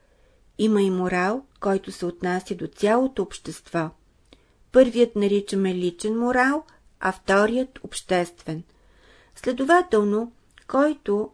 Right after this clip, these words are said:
не живее добре, той е вреден както за себе си, така и за обществото. И обратно, който живее добре, той е полезен и за себе си, и за обществото.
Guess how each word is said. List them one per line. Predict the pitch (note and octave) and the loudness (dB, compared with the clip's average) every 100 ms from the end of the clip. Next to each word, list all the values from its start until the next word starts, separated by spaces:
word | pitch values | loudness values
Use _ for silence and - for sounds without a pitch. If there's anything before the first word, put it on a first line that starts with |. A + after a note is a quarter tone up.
| - | -6
не | G3 | -4
живее | G3 F3+ F#3 F3+ G#3+ | -4 -6 -4 -2 0
добре, | A#3 C4+ F#3+ F#3+ A3 - _ _ | -2 -4 -2 -2 -4 -12 _ _
той | G3+ G3+ | 0 0
е | |
вреден | G3 G3 G3 F#3 F#3 | 0 0 0 -2 -6
както | F3 F3 - A3+ | -4 -6 -6 -10
за | B3+ | -8
себе | C4+ A#3+ A#3 A#3 | -4 0 0 -2
си, | A#3 - B3 - _ - | -6 -8 -10 -12 _ -12
така | - - G3+ | -8 0 2
и | A3 | 2
за | G#2 | 0
обществото. | - - F2 - - F3 E3+ - D#3+ _ _ _ _ _ - | -4 -8 -16 -18 -4 -4 -4 -8 -16 _ _ _ _ _ -2
И | C#4+ | 0
обратно, | C4 G3+ F#3+ F3+ - F3 F3 _ _ _ _ _ | 0 2 0 0 -4 -8 -8 _ _ _ _ _
който | G#3 G#3+ A3+ C#4 | 6 6 6 2
живее | C4+ C4+ C4+ C4+ | 0 2 4 4
добре, | C4+ B3 B3 B3 C4+ _ _ _ | 0 -2 -2 -2 -6 _ _ _
той | - G3+ | -2 0
е | G3+ | -2
полезен | - G3 F#3+ F#3 F#3 F3+ | 0 0 2 0 -6 -6
и | F#3 | -8
за | F3+ | -8
себе | - G3 G3+ A#3+ | -4 0 0 0
си, | A#3+ - B3+ - | -4 -8 -10 -10
и | G3 | -14
за | - F3 | -4 -4
обществото. | F3 - E3+ - - E3+ - - | -6 -14 -18 -12 -6 -6 -6 -14